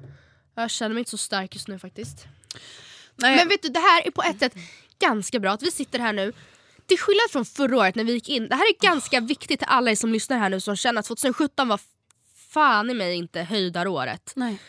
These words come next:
Speaker 1: Att vi gick in tvåtusen sjutton, du och jag, med liksom vi, styrka och strid och vi var mirakel. Alltså vi
Speaker 2: Mm.
Speaker 1: skulle, vi skulle göra mirakel under tvåtusen sjutton och det blev pannkaka.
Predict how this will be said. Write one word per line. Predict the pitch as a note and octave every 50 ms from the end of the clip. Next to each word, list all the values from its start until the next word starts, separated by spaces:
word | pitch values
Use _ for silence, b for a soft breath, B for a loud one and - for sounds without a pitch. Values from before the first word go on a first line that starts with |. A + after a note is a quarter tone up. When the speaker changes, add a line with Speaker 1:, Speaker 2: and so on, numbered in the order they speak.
| B B B B B
Speaker 1:
Att | - E4 E4 - b b b b b b b b _ _ _
vi | A#3 C4 F#4+ G#4 A#4
gick | G#4 - -
in | A3+ G#3 G3+
tvåtusen | G3+ G3 - G#3 F#3
sjutton, | G#3+ F#3+ - F#3 F#3+ G3
du | F#3 F3
och | F3+ F3+
jag, | D3 D3+ E3+ B3 - _ _ _ _ _ _ -
med | B3 D4 D4+ C#4+
liksom | B3+ - B3+ A#3 A3+ F#3 - - _ _ _ _ _ _ _ _ -
vi, | A3+ C#4+ C#4+ - _ C4+ B3+ - C#4+ C#4
styrka | - - - E4+ D4+ A#3+ - C#4
och | C#4+
strid | - - D#4 D4+ C4+ A3 F#3+ A#3
och | A#3+ B3+
vi | B3+ B3+ B3+
var | C4+ C#4 C4
mirakel. | C4 C4 B3+ D4+ G#4+ F#4+ B3+ - - - E3 D#3 D#3+ -
Alltså | - C4 A3 D4
vi | B3
Speaker 2:
Mm. | D#4 D4
Speaker 1:
skulle, | F#3 D#4+ D4+ D4+
vi | C#4+ C4 B3 C4 D4+ D#4
skulle | - - E4 F4+
göra | F#4 D#4 C#4 A#3+
mirakel | A3 A3 A#3 A#3+ A3 A3+ B3 F4 A4 G#4+ C#4+ - - _ F#3+ F3+
under | F3+ F3 E3+
tvåtusen | F3+ F3 - - F3
sjutton | G3+ F#3 - F#3+ F#3+ F#3+
och | C#4
det | F4 E4+
blev | A#3+ A#3+ A3 G#3 B B B B B B _
pannkaka. | - - D#4+ D#4+ C4+ B3+ - - - C4 A#3 - - F#3+ D#3